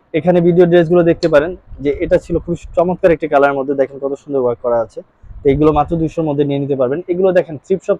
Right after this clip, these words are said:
থেকে আমরাই দিতে পারছি। আহ, আপনারা যারা বাহির থেকে পারচেজ করেন তারা জানেন, যারা বাহির থেকে পারচেজ করেন তারা কিন্তু জানেন এগুলো প্রাইস কেমন হতে পারে। একদম সাধারণত আপনার নিতে গেলে দেখা যায় চার পাঁচশো টাকা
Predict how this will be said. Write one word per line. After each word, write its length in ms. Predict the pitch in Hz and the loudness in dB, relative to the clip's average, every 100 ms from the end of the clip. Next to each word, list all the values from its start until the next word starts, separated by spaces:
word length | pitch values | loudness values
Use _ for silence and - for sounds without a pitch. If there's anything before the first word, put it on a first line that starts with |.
| - | -4
থেকে 140 | 185 | -2
আমরাই 260 | 170 160 165 | 0 0 -2
দিতে 200 | 156 156 | -2 0
পারছি। 320 | 139 120 180 | 0 -2 -8
আহ, 920 | - _ _ _ - - - - - | -14 _ _ _ -20 -20 -20 -20 -2
আপনারা 360 | 123 127 151 151 | 2 2 4 4
যারা 260 | 156 160 160 | 6 6 4
বাহির 240 | 156 147 160 | 4 2 2
থেকে 180 | 175 165 | 2 2
পারচেজ 340 | 170 156 175 - | 2 2 0 2
করেন 260 | 175 180 | 4 4
তারা 360 | 175 156 156 151 | 4 4 6 4
জানেন, 400 | 143 147 139 175 - _ _ _ _ _ - - - - _ _ - | 4 2 2 -4 -10 _ _ _ _ _ -20 -20 -20 -20 _ _ 4
যারা 140 | 185 | 4
বাহির 300 | 175 175 190 | 6 6 6
থেকে 180 | 202 202 | 4 4
পারচেজ 380 | 190 175 190 180 | 4 4 2 0
করেন 240 | 196 208 | 2 2
তারা 200 | 196 175 | 4 4
কিন্তু 200 | 180 175 | 2 0
জানেন 320 | 160 160 139 | 2 2 2
এগুলো 240 | 139 143 156 | -2 0 2
প্রাইস 280 | 156 151 - | 2 2 0
কেমন 260 | 156 151 | -4 -2
হতে 220 | 135 131 | -6 -4
পারে। 180 | 117 113 | -4 -2
একদম 540 | 110 143 _ 170 175 170 | -4 -10 _ -10 -10 -12
সাধারণত 440 | - 175 196 214 214 | -4 2 4 4 4
আপনার 240 | 202 208 | 2 2
নিতে 220 | 196 190 | 2 2
গেলে 160 | 214 202 | 2 2
দেখা 200 | 202 190 | 2 2
যায় 160 | 208 | 0
চার 200 | 190 185 | 2 0
পাঁচশো 240 | 185 185 185 | 0 -4 -6
টাকা 240 | 185 190 | -2 -2